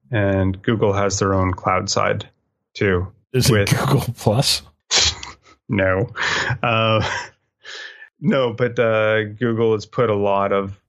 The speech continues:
Speaker 1: effort into their cloud side, and they have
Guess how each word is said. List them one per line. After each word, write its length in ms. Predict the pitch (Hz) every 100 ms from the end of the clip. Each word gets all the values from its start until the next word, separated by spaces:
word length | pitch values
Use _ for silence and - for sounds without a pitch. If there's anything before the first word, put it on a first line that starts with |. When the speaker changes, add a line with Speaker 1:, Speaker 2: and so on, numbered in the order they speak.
| -
Speaker 1:
effort 360 | 110 107 104
into 380 | 98 98 - 113
their 300 | 107 104 107
cloud 440 | 104 - 113 113 110
side, 480 | - 117 113 113 -
and 180 | 107
they 140 | 104 98
have 520 | 98 107 101 98 98